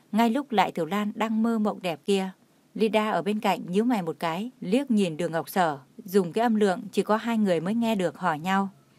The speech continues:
"Lời của cô ta là ý gì? Cô ta quen quản lý Tô?" Đường Ngọc Sở bất đắc dĩ gật đầu một cái, thấp giọng trả lời. "Tô Nhã An là chị họ của Bùi Hằng Phúc." Linda ngẩn cả người, bỗng đã hiểu rõ, bất đắc dĩ lắc lắc đầu.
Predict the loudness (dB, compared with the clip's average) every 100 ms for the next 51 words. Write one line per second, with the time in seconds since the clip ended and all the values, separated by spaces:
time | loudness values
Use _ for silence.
0 | _ -2 0 2 0 -2 0 0 0 -2
1 | 0 0 -2 -10 _ _ 0 2 2 2
2 | 0 2 0 2 2 2 0 -4 _ _
3 | _ 0 2 2 0 0 -2 0 -2 -2
4 | 0 0 2 0 0 -2 -2 -4 -2 -2
5 | -4 -8 _ -4 -2 -4 -4 -4 -2 -2
6 | -2 -6 _ _ _ _ _ 2 4 2
7 | 0 0 0 -2 2 2 2 0 -2 2
8 | 2 2 -2 -2 -4 -8 0 0 0 _
9 | _ _ 0 2 2 2 0 0 0 -2
10 | 0 0 -2 -4 -12 _ -2 0 2 0
11 | 2 2 2 0 0 -2 -8 _ _ 0
12 | 0 2 0 0 0 -2 -2 -2 -2 2
13 | 0 0